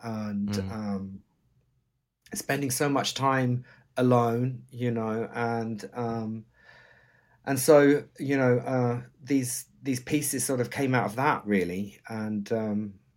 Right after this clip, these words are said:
Speaker 1: but, you know, I've been making them in a very small studio and sort of making them and putting them to the side. So I'm, I'm really excited now to see, uh, what they will look like when they're installed, because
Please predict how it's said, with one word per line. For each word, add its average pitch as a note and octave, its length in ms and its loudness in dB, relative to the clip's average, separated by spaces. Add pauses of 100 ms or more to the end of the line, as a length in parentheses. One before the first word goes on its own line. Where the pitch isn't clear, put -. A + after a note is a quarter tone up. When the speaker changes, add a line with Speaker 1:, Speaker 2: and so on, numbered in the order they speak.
(140)
Speaker 1:
but, C#3 280 -2
you D#3 60 6
know, C#3 160 4
I've B2+ 140 0
been C3 140 2
making C#3+ 260 0
them C3 100 0
in A#2+ 80 2
a A#2+ 60 2
very C3 220 2
small B2+ 260 -2
studio G#2+ 800 2
and A2+ 100 -6
sort A#2+ 120 -2
of A#2 60 0
making B2 360 0
them A2 100 -2
and G#2+ 120 -2
putting A2+ 180 -2
them A#2 120 -2
to A2 80 -10
the G#2 60 -6
side. B2 260 0
So A2+ 100 -2
I'm, B2+ 240 -2
I'm A#2+ 180 -4
really B2+ 240 2
excited A#2+ 560 0
now G#2 400 2 (380)
to A#2 80 -6
see, A2+ 640 0 (520)
uh, A#2 180 0
what A#2 220 4
they A#2+ 120 6
will A#2 140 4
look A#2+ 300 2
like G#2+ 300 2 (140)
when A2+ 140 -2
they're A2+ 200 0
installed, G#2 640 2
because - 580 -8